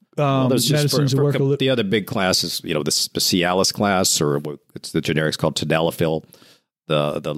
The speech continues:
Speaker 1: the larger Cialis is, uh, essentially a thirty-six hour pill.
Speaker 2: Okay.
Speaker 1: Twenty-four to thirty-six
Speaker 2: Wow.
Speaker 1: hours. And again, it's in your system that long.
Speaker 2: Right.
Speaker 1: You know, you're not gonna have an erection that long.
Speaker 2: Sure.
Speaker 1: There's also a, a daily, uh, a small dose version of that available as well.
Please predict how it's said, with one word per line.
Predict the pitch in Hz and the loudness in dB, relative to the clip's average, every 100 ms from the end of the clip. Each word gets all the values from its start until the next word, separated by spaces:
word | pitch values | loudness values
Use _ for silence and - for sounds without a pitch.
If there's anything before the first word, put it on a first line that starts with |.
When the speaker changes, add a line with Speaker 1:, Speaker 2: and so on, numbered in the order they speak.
| - | -6
Speaker 1:
the | 80 | -2
larger | 87 98 98 | 2 2 2
Cialis | 92 - 95 92 90 87 - 87 | 0 2 2 2 2 2 2 0
is, | 78 - - | 0 0 0
uh, | 71 67 64 - _ _ _ | -2 -6 -12 -20 _ _ _
essentially | - - - 90 | -2 0 0 0
a | 80 | 2
thirty-six | 90 85 - - | 2 2 0 0
hour | 82 90 | 2 2
pill. | 101 107 107 104 - _ | 0 0 -2 -6 -20 _
Speaker 2:
Okay. | 131 127 127 | -2 0 2
Speaker 1:
Twenty-four | 139 196 180 95 | 2 0 0 0
to | |
thirty-six | 87 87 - 98 | 2 2 2 0
Speaker 2:
Wow. | 101 | 0
Speaker 1:
hours. | 123 127 92 - - _ _ | 0 0 0 -6 -14 _ _
And | - 82 | -2 -2
again, | 80 82 | 0 0
it's | - - - | 0 0 0
in | 101 | 0
your | 82 | 0
system | - 131 - 110 | 2 2 2 2
that | 104 | 2
long. | 98 95 92 92 | 2 2 0 0
Speaker 2:
Right. | 135 120 98 - _ - | 2 0 -2 -8 _ -8
Speaker 1:
You | |
know, | 78 76 | -6 -2
you're | 80 | 0
not | 78 | 0
gonna | - | 0
have | 80 69 | 2 2
an | |
erection | 73 87 - | 2 0 0
that | 80 76 | 0 0
long. | 73 73 - _ _ - | -2 -4 -14 _ _ -4
Speaker 2:
Sure. | - 110 95 - _ - | 0 0 -2 -12 _ -2
Speaker 1:
There's | 92 | 2
also | 92 87 90 | 2 2 0
a, | 76 67 - | -2 -6 -10
a | 82 | -4
daily, | 78 80 80 76 73 | 0 0 0 -4 -10
uh, | - 76 | -14 -4
a | 80 | -2
small | - 87 73 | 2 0 0
dose | 73 69 - - 67 _ _ _ | -2 -2 -6 -10 -20 _ _ _
version | - 76 78 | -2 -2 -2
of | 73 | -2
that | 69 | -2
available | 67 71 67 | 0 -2 0
as | 67 69 | -2 0
well. | 76 73 | -2 -2